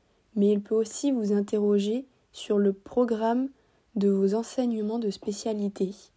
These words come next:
de terminale, mais aussi de première. Cet échange va durer environ dix minutes et il sera suivi d'un échange sur votre orientation qui durera trois minutes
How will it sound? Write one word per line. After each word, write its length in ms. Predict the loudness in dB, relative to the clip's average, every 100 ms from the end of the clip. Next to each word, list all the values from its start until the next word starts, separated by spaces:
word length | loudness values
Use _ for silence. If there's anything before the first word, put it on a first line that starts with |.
| _ _ _
de 100 | 0
terminale, 720 | 0 0 0 0 0 0 -2 -6 _ _ _ _ -2
mais 240 | 2 4
aussi 260 | 4 2 0
de 120 | 0
première. 800 | -2 -2 0 2 0 -4 -18 -20 _ _ _ _ _ _ _
Cet 440 | -12 -2 2 2 2
échange 480 | 0 0 0 0
va 160 | 2 0
durer 340 | 2 0 2
environ 600 | 2 -2 -2 -4 -2 -4 -8 _
dix 300 | -6 -4 0
minutes 600 | 0 0 -2 -4 -14 -20 _ _ _ _ 0
et 100 | 0
il 100 | 0
sera 440 | -2 -4 -2 -4
suivi 800 | -6 -6 -4 -4 -6 -8 -14 -14
d'un 320 | -4 -2 0
échange 680 | 0 -2 -4 -2 -2 -4 -8
sur 280 | -14 -6 -4
votre 280 | -4 -6 -2
orientation 680 | 0 0 0 -4 -6 -6 -8
qui 200 | -8 -10
durera 480 | -4 -2 0 -2 -8
trois 360 | -10 -2 0
minutes 600 | 2 0 -2 -6 -12 -20